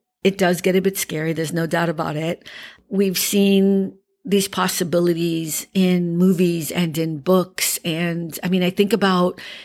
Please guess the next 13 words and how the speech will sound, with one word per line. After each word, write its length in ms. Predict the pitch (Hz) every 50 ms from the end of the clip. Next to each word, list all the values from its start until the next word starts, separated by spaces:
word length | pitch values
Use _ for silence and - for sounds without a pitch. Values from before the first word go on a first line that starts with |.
| -
Stanley 440 | - - - - 208 208 202 196 196
Kubrick 800 | 196 - - - - - 202 190 - 185 170 160 156 160 - -
and, 640 | 175 170 170 165 165 165 165 165 165 160 151 - - - -
uh, 760 | 165 - 170 170 170 160 165 165 160 160 156 160 160 170 - -
who's, 280 | - 220 202 196 - - _ - - - - - - - -
I 40 | 214
think 100 | 220 269
it 20 |
was, 140 | 262 233 - - -
oh, 200 | 220 202 - -
Arthur 300 | 202 214 247 - 269 254
C 220 | - - - 226 -
Clarke, 560 | - - - - 180 - 156 - - -